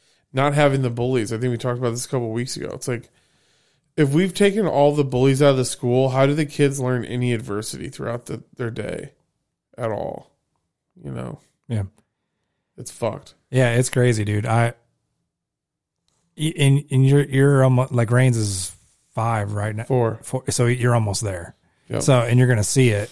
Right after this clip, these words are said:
Speaker 2: and you're just gonna sit there like, "How can this dude possibly be getting this upset?" You know what I'm
Speaker 1: Oh,
Speaker 2: saying?
Speaker 1: dude, he does it now. Like, he, what he freaks out about and stuff. And, you know, Aaron does such a great job, but it's, like, still, like, he's with a, a woman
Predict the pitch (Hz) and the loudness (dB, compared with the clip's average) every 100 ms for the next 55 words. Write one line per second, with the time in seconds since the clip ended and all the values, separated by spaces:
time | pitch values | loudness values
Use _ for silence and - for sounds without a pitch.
0 | - 123 123 117 117 107 131 113 110 107 | -4 0 2 0 0 -2 -2 -2 0 0
1 | 101 101 - _ _ _ _ _ _ _ | 0 -2 -6 _ _ _ _ _ _ _
2 | - - - 123 147 135 107 107 - 107 | -16 -8 0 0 2 0 0 0 -2 -4
3 | 101 101 101 - - 101 98 92 101 101 | -2 -4 -6 -10 -6 -4 -4 -6 -8 -8
4 | 98 104 101 104 - 127 - 110 - _ | -10 -12 -12 -16 -14 -16 -16 -16 -18 _
5 | _ _ _ _ _ _ _ _ _ - | _ _ _ _ _ _ _ _ _ 0
6 | 143 123 156 151 165 156 156 180 185 147 | 2 4 2 2 2 2 2 2 2 -2
7 | 131 131 147 123 110 - _ _ _ _ | -2 0 0 -2 -6 -8 _ _ _ _
8 | _ _ - 165 151 156 156 - 165 - | _ _ -2 2 4 4 4 0 -6 0
9 | 151 143 143 143 139 131 139 131 139 143 | 2 2 4 2 0 -4 0 2 2 0
10 | - 151 156 160 139 151 156 135 139 143 | -4 0 4 4 4 4 4 2 0 -2
11 | 131 135 127 123 123 127 113 113 135 120 | -2 0 0 0 2 4 2 0 0 -2
12 | 113 139 117 - 151 131 113 135 123 120 | 0 -2 -2 0 2 2 0 -4 -4 -2
13 | 135 131 117 113 - 110 120 117 131 123 | 0 0 -2 -2 -8 -8 -6 -4 -2 -4
14 | 113 135 | -6 -12